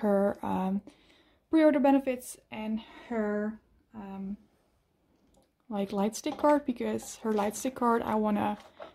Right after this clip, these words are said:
put in the pocket here, s-, uh, because I thought that might be cute. So for now, this is what it is. Let's put some white fillers here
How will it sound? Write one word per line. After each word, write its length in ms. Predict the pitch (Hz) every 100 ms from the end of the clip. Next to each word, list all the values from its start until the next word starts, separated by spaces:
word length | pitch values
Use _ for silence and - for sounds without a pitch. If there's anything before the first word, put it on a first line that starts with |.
| _
put 120 | - -
in 100 | 214
the 60 |
pocket 320 | 208 208 226
here, 400 | 220 - 208 196
s-, 200 | 214 - - _ - - - _ _ _ _ _ _ _ _ _ _ _ _ _
uh, 180 | 214 208
because 260 | 196 208 196
I 60 |
thought 200 | 196 196
that 120 | - 196
might 240 | 196 202
be 60 | -
cute. 380 | - 233 311
So 520 | - - 220 220 - - _ _ _ _ _
for 100 | 240
now, 240 | 220 220 233 220 _
this 180 | 254 247
is 220 | 233 220
what 260 | - 214 202
it 140 | 214
is. 560 | - 320 392 - - - _ _ _ _ 233
Let's 220 | 226 220
put 220 | - -
some 240 | - 208
white 260 | 202 196 - -
fillers 580 | - 214 202 202 190
here 460 | - - 196 190